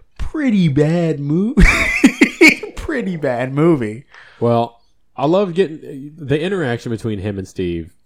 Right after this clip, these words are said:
Speaker 2: was great.
Speaker 1: Perfect.
Speaker 2: They,
Speaker 1: Yeah.
Speaker 2: they did a good job of actually selling a friendship. It
Speaker 1: Oh,
Speaker 2: wasn't,
Speaker 1: yeah.
Speaker 2: it wasn't just like, "Hey, we're buddies, right? Ha ha." Like,
Speaker 1: Mm-hmm.
Speaker 2: no,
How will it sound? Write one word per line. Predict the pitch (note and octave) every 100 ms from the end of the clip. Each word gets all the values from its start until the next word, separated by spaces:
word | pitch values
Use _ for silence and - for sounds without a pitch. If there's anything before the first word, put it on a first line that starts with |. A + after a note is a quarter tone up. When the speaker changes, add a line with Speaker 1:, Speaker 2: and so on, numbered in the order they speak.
| -
Speaker 2:
was | A2+
great. | G2+ G#2+ D#2+ D2+
Speaker 1:
Perfect. | B2+ A2 G2+ F2+ -
Speaker 2:
They, | A2+ A#2
Speaker 1:
Yeah. | B2 A#2
Speaker 2:
they | A#2+
did | B2+
a |
good | A2+ B2+ A#2
job | A#2 G#2+
of |
actually | G#2 G2+ G#2+
selling | F#2+ - A#2 A2 A2+ G#2+
a | F#2+
friendship. | - G#2 G#2 - B2 -
It | G2
Speaker 1:
Oh, | E3+
Speaker 2:
wasn't, | B2 B2 B2
Speaker 1:
yeah. | A#2 A2 G2+ G#2+ -
Speaker 2:
it | C3+
wasn't | C#3 C#3 C#3+
just | A#2+ A#2+
like, | B2 A2 -
"Hey, | G3 F3+ C3+
we're | C3+ D#3+
buddies, | G2+ G#2 F#2+ F2+ F2+
right? | A#2 C3 C3+
Ha | - A#2+ G#2
ha." | G#2+ F#2 -
Like, | -
Speaker 1:
Mm-hmm. | C#3
Speaker 2:
no, | D#3 G2+ E2+